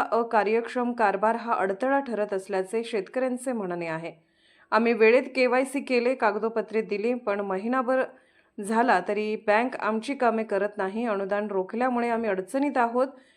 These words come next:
असे अनेक शेतकऱ्यांनी सांगितले. शेतकऱ्यांच्या तक्रारींना अधिकाऱ्यांनी दाद न दिल्याने त्यांच्यात संताप वाढत आहे. या निदर्शनास आलेल्या निर्लज्ज व निष्क्रिय कारभाराबाबत वरिष्ठ अधिकाऱ्यांनी तातडीने लक्ष घालून संबंधित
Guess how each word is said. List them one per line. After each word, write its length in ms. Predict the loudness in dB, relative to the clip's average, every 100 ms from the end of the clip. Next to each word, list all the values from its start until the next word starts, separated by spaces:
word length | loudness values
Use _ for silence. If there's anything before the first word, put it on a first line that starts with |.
| _ _
असे 220 | -2 2
अनेक 260 | 4 4 2
शेतकऱ्यांनी 580 | 0 0 0 0 0 0
सांगितले. 480 | -2 -6 -6 -8 -10 -16 _ _ _ -10
शेतकऱ्यांच्या 680 | -2 -2 2 2 2 4 2
तक्रारींना 800 | 2 2 4 4 2 2 0 -2 0
अधिकाऱ्यांनी 640 | 0 2 2 2 2 2
दाद 280 | 2 4 4 2
न 220 | 0 0
दिल्याने 400 | 0 0 0 -2
त्यांच्यात 360 | -4 -4 -4
संताप 480 | -4 -6 -4 -4 -2
वाढत 340 | -2 -2 -2 -2
आहे. 260 | -2 -2 -4 -12 _ _ 0
या 80 | 2
निदर्शनास 720 | 4 4 4 4 0 0 2
आलेल्या 360 | 2 2 2
निर्लज्ज 520 | 2 0 0 0 0 0
व 120 | 2
निष्क्रिय 560 | 0 -2 -4 -2 0
कारभाराबाबत 760 | 2 2 2 0 0 0 2 0 -4 -10 _ _
वरिष्ठ 400 | 0 2 0 2
अधिकाऱ्यांनी 560 | 2 2 0 2 2 0
तातडीने 600 | 2 2 2 -2 0 2
लक्ष 260 | 0 0 -4
घालून 440 | -4 -4 -2 -4
संबंधित 560 | 0 0 0 0 -2